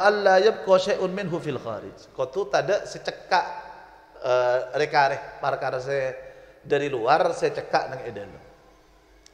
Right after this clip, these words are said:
Di dalam madhab Maliki, saya kor saya masuk ni ke perkara kering, perkara kering, eh, pekalak boleh Kak Dinto tak mabetal. Kor saya masuk perkara kering. Eh, maka kemudian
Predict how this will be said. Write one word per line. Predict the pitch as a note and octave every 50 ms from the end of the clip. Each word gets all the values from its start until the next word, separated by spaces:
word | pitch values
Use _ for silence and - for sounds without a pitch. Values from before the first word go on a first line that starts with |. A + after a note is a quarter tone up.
| _ -
Di | C#3 C#3
dalam | E3 F3 F3+ F3 F#3+
madhab | G3 E3+ F#3 F#3 F#3
Maliki, | F3+ F#3 G#3 B3 C4 - - F#3+ F#3+ G3 G3 - - - - - - - - - _ _ _ _ _ _ _ _ _ _ _ _ _
saya | - - - F3+ F3+ F#3 F3+ F3+ F3+ F3+ F3 F3 E3+ D#3+ - - - -
kor | - F#3+ F#3 F#3 F3+
saya | - F#3 F3 F3
masuk | F3+ E3+ E3+ - - F3 - -
ni | D#3+ D#3+
ke | - E3 D#3+
perkara | - E3 D#3+ D#3 - - D#3+ D3+ D#3 D3+ -
kering, | G#3 A3 A3 F3+ C#3+ B2+ B2+ D3 D3 - - - - - - - - -
perkara | - C3+ C3+ - - D3+ F3 F3+ E3+ -
kering, | F3 E3+ D#3+ C3 C3 - - - -
eh, | - C#3 C3+ C#3 C#3+
pekalak | - C#3 C#3+ C#3 C3+ C#3 - -
boleh | F#3+ G3 E3+ D#3 D3 C#3
Kak | C3+ C3 A2+ G#2+
Dinto | A2+ G#2+ - D#3+ D3 - - - - - -
tak | C#3 A#2 B2
mabetal. | B2 A2+ - A2 - - - G2 - - - - _ _ _ _ _ _ _ _ _ _ _ _ _ -
Kor | B2+ A2 G#2
saya | A2 A#2+ A2+
masuk | G#2+ G2 F#2+ - D3+ -
perkara | - B2+ A#2 G#2+ - G#2+ - G#2+
kering. | - - - - - - - - _ _ _ _ _ _ _ _ _ _ _ _ _ _ _ _ _ _ _ _ -
Eh, | C#3 C3 C3+ C#3 C3+
maka | C#3+ C#3+ - A3 A3
kemudian | A#3 G3+ F#3 F#3 D#3+ C#3+ D#3+ G3 G3+